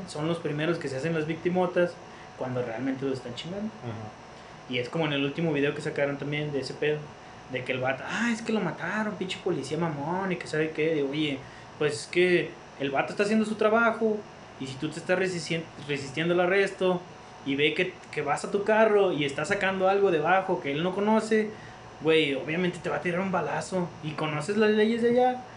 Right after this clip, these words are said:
Speaker 1: sabes que son bien mamones, ¿por qué chingados
Speaker 2: Sí,
Speaker 1: andas
Speaker 2: pues,
Speaker 1: haciendo
Speaker 2: sí.
Speaker 1: ese pedo? O sea, no le ve, no le hallo el sentido común a ese pedo.
Speaker 2: Ajá. Sí,
Speaker 1: Y
Speaker 2: pues,
Speaker 1: ya.
Speaker 2: es que yo creo que todos pensamos como que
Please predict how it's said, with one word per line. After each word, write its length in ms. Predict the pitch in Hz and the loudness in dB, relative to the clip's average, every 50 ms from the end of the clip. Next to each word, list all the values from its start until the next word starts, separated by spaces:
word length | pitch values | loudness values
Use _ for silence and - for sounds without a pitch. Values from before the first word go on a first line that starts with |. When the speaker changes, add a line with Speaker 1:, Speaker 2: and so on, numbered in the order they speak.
| - - - - | -18 -18 -18 -8
Speaker 1:
sabes 280 | - 127 143 160 170 170 | -2 0 2 2 2 0
que 100 | - 175 | 0 -2
son 120 | 190 202 208 | 0 2 2
bien 120 | 214 208 | 2 2
mamones, 500 | 208 214 214 214 220 214 214 214 214 214 - - | 4 4 4 4 4 4 2 2 0 -4 -4 -6
¿por 160 | 131 123 123 | -6 -6 -4
qué 160 | - 127 127 | -6 -6 -6
chingados 800 | - - 165 175 175 170 165 165 165 170 170 165 165 160 - - - - | -4 -2 0 2 4 6 6 6 6 6 4 4 2 2 -2 -6 -12 -8
Speaker 2:
Sí, 60 | - 135 | -4 -4
Speaker 1:
andas 120 | 143 139 135 | -2 -2 -2
Speaker 2:
pues, 100 | 127 113 | -2 -2
Speaker 1:
haciendo 220 | - 123 117 120 120 | -2 -4 -6 -6 -6
Speaker 2:
sí. 60 | 127 | -8
Speaker 1:
ese 100 | 127 - | -6 -4
pedo? 200 | 190 220 220 214 214 - - - - - - - - - - | -2 -2 -2 -4 -6 -10 -14 -18 -18 -18 -18 -18 -18 -12 -6
O 20 | |
sea, 100 | - 147 | -4 -2
no 180 | 147 151 165 165 | -2 0 0 2
le 100 | 175 185 | 4 6
ve, 160 | 185 190 180 | 6 6 6
no 140 | 170 175 175 | 6 4 4
le 100 | 185 190 | 4 6
hallo 100 | 196 202 | 4 4
el 60 | 180 - | 2 2
sentido 300 | 170 156 - 180 180 180 | -2 0 2 2 2 2
común 380 | 175 170 170 175 170 170 175 151 | 0 0 0 -2 -2 -4 -4 -4
a 60 | 139 | -2
ese 140 | 135 139 151 | -2 -2 -2
pedo. 200 | - 151 147 147 143 - - - | -2 -2 -2 -2 -4 -10 -10 -10
Speaker 2:
Ajá. 100 | 123 110 110 113 113 - - 143 - - | -8 -8 -8 -10 -12 -12 -12 -14 -12 -2
Sí, 60 | - 147 | 0 2
Speaker 1:
Y 40 | |
Speaker 2:
pues, 80 | 160 135 | 2 4
Speaker 1:
ya. 40 | 147 | 2
Speaker 2:
es 80 | 147 - | 2 2
que 80 | 175 170 | 0 0
yo 60 | 160 | 0
creo 140 | 170 165 165 | 0 -4 -4
que 60 | 170 | 0
todos 180 | - 160 156 156 | 0 0 0 0
pensamos 400 | - 151 123 143 143 147 143 - | -2 -4 -2 -2 -2 -2 -4 -4
como 340 | - 135 123 120 117 - - | -4 -2 -2 -2 -4 -6 -6
que 460 | 123 117 113 113 107 107 104 101 | -6 -4 -2 -2 -2 -4 -4 -6